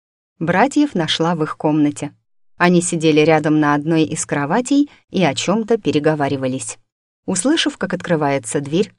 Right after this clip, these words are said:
вздрогнули, напряглись и с беспокойством посмотрели на меня. Несмотря на детский возраст,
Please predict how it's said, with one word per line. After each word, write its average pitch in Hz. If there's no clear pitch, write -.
вздрогнули, 151
напряглись 156
и 175
с 160
беспокойством 180
посмотрели 151
на 147
меня. 147
Несмотря 175
на 147
детский 143
возраст, 240